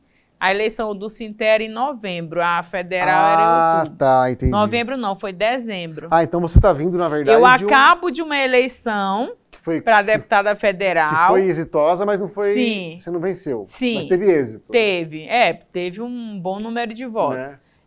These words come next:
Speaker 1: E aí eu, eu já, aí o pessoal, "Antônia, é tu que tem que vir pra cabeça da chapa, é tu que tem que ir pra chapa e tal, e vamos lá." Montamos nossa chapa e eu fui pra essa, <laughs> pra essa nova empreitada. Então, assim, acho que,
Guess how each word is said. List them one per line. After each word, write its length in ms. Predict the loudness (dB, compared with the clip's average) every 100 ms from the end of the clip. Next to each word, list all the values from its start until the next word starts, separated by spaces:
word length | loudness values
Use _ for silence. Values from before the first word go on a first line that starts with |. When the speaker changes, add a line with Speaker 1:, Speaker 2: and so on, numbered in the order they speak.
| -10
Speaker 1:
E 80 | -4
aí 240 | -2 -2
eu, 260 | 0 -2 -4 -16 _ _
eu 260 | -6 -4 -4
já, 440 | -6 -6 0 4
aí 140 | 4 4
o 40 |
pessoal, 500 | 0 -2 -2 0 0
"Antônia, 400 | 0 -2 -6 -6
é 20 | -6
tu 160 | -8
que 120 | -8
tem 280 | -8 -8 -8
que 160 | -6 -6
vir 240 | -4 -6
pra 180 | -2 -2
cabeça 420 | 0 -2 -2 -6
da 200 | -4 -4
chapa, 460 | -2 -2 0 0 -2
é 40 |
tu 180 | -6 -10
que 80 | -12
tem 180 | -12 -8
que 100 | -8
ir 40 |
pra 260 | -8 -6 -6
chapa 400 | -4 0 0 0
e 40 |
tal, 520 | -4 0 2 2 -2 -8 _ _ _ _
e 120 | -12
vamos 460 | -10 -4 -4 -2 -2
lá." 420 | 0 2 0 -4 _ _ _ _ _ _ _
Montamos 560 | -10 -6 -6 -4 -4 -2
nossa 320 | -2 -2 -2 -2
chapa 360 | 2 2 2
e 40 | -2
eu 160 | -4
fui 300 | -4 -8 -8
pra 160 | -6 -6
essa, 220 | -6 -8 -18 _
<laughs> 600 | -12 -12 -14 -20 -20 _ -6
pra 180 | -2
essa 200 | -2 -2
nova 380 | -6 -2 -2 -2
empreitada. 640 | -6 -4 -4 -2 0 0 0
Então, 300 | -6 -6 -6
assim, 240 | -6 -10
acho 340 | -6 -4 -6 -10
que, 460 | -16 -16 -14 -16